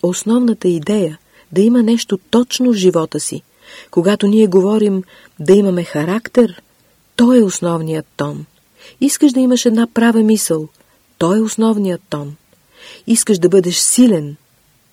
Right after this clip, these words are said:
то е основният тон. Искаш да бъдеш благ, то е основният тон до. Искаш, но този резултат вие не можете да го постигнете,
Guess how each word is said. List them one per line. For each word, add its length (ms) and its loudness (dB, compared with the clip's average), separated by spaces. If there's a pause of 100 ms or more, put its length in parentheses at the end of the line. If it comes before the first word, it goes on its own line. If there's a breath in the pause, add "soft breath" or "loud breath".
то 200 2
е 100 2
основният 600 -6 (100)
тон. 260 -6 (480 soft breath)
Искаш 360 0
да 120 0
бъдеш 360 2
благ, 340 2 (1080)
то 300 0
е 80 0
основният 800 -4
тон 280 -6
до. 220 -4 (760 soft breath)
Искаш, 540 -2 (320 soft breath)
но 400 -2
този 360 0
резултат 500 -2
вие 200 0
не 100 -2
можете 380 -4
да 100 -2
го 120 -6
постигнете, 720 -2